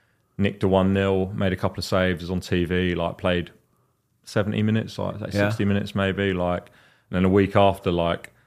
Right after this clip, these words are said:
Speaker 1: remember, like, sitting in the dressing room and they're like, "Oh, Anfield next week." I was like, "Oh, <laughs> just got through this, like, sixty minutes against, like, Palace," and then we were, like, Anfield, like, Coutinho and, like,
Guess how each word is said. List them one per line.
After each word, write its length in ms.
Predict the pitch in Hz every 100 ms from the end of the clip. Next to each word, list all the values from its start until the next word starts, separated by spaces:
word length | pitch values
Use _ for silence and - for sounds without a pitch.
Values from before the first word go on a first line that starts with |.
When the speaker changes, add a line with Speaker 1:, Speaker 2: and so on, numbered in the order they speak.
| _ _
Speaker 1:
remember, 240 | 87 85 87
like, 120 | -
sitting 180 | 110 92
in 20 |
the 60 |
dressing 300 | 78 90 -
room 80 | 85
and 60 | 82
they're 60 |
like, 160 | 85 85
"Oh, 160 | - - - -
Anfield 380 | 87 82 80 82
next 200 | 85 -
week." 240 | 90 - _ _ - - _ _ -
I 80 | 101
was 100 | 104
like, 100 | 110
"Oh, 640 | 117 117 104 170 - 220 -
<laughs> 60 |
just 120 | 180 135
got 140 | 139
through 180 | 135 127
this, 300 | 151 143 147
like, 420 | 123 117 - 196
sixty 280 | - 170 127
minutes 180 | 127 117
against, 220 | 120 117
like, 300 | 127 - 113
Palace," 480 | 110 139 143 98 -
and 80 | 107
then 100 | 107
we 60 | 107
were, 80 |
like, 200 | 101 98 - - _ _ -
Anfield, 420 | 104 110 104 92
like, 260 | 90 87 -
Coutinho 640 | 95 - 104 98 90 85
and, 100 | 87 87
like, 400 | 85 85 85